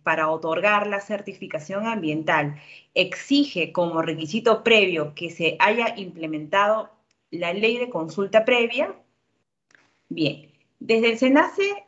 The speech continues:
eh, capacitamos a las, a las comunidades nativas,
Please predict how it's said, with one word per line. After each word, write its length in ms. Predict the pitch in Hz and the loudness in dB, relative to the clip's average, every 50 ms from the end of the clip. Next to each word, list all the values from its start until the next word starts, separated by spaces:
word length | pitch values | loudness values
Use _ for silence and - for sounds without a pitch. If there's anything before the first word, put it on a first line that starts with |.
| _ _ - | _ _ 0
eh, 840 | 208 208 202 202 196 190 190 190 190 185 185 185 185 190 190 190 190 190 - _ _ _ _ _ _ _ _ _ _ _ _ _ _ _ _ _ _ _ _ _ _ _ | 2 4 4 4 4 4 4 2 4 4 4 4 2 -2 -8 -10 -12 -16 -18 _ _ _ _ _ _ _ _ _ _ _ _ _ _ _ _ _ _ _ _ _ _ _
capacitamos 960 | - - 214 208 - 202 202 - 214 202 - 247 277 320 269 202 175 - - - | 0 0 0 2 2 -2 -2 -2 -8 -6 0 0 2 2 2 -2 -4 -10 -10 -10
a 100 | 170 165 | -10 -10
las, 280 | 170 170 170 - 175 - - | -10 -12 -14 -14 -16 -12 -8
a 220 | 165 - 170 180 | -6 -6 -4 -4
las 200 | 175 180 175 - | -4 -6 -8 -6
comunidades 1040 | - 185 175 170 165 165 165 170 170 185 190 196 190 190 196 196 202 202 202 - - | -4 -4 -4 -4 -4 -4 -2 2 2 4 4 4 4 4 4 4 2 2 0 -4 -8
nativas, 920 | 190 170 160 160 - - 214 226 233 208 170 165 196 277 - - - _ | -6 -6 -6 -6 -8 -10 -6 -4 0 2 4 4 4 2 -2 -6 -14 _